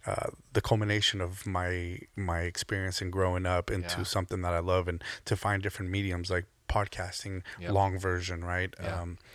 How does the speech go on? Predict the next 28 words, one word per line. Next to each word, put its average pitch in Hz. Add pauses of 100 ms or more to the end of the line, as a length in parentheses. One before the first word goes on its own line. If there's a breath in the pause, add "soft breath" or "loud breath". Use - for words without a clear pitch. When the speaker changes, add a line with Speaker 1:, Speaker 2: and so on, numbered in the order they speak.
(380 loud breath)
Speaker 1:
uh, 95
telling 101
short 92
stories 90
within 95
a 92
couple 98
of 98
minutes 90
or 92
short 95
films. 92 (340 loud breath)
Uh, 92
hopefully 98
someday 90
we'll 90
do, 90 (260)
you 101
know, 85 (240)
work 98
on 92
a, 92
um, 92 (200)
feature, - (140)
you -
Speaker 2:
Cool. 98
Speaker 1:
know, 98
but 104